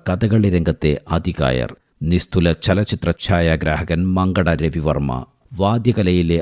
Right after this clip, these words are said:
അപൂർവ പ്രതിഭ ആലിപ്പറമ്പ് ശിവരാമ പൊതുവാൾ, സോപാന സംഗീതത്തിലെ ഘനശാരീരമായിരുന്ന ഞരളത്ത് രാമ പൊതുവാൾ, രാഷ്ട്രീയ രംഗത്തെ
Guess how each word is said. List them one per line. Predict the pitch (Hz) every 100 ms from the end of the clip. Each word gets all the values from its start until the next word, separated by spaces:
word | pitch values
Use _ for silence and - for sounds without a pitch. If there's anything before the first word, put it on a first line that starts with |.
| 73
അപൂർവ | 78 90 98 92
പ്രതിഭ | 80 78 82 73 65 -
ആലിപ്പറമ്പ് | 80 85 101 - 82 80 76 71
ശിവരാമ | - 80 87 87 78
പൊതുവാൾ, | 71 69 67 64 60 60 _ -
സോപാന | 82 80 76 90 104
സംഗീതത്തിലെ | - 90 95 95 92 85 82 78 -
ഘനശാരീരമായിരുന്ന | 101 95 107 - 98 95 92 90 87 87 82 80 80
ഞരളത്ത് | 78 80 90 82 -
രാമ | 67 73 87 95
പൊതുവാൾ, | 80 76 65 57 58 _ _ _ -
രാഷ്ട്രീയ | 98 107 - 135 135 135
രംഗത്തെ | 131 123 120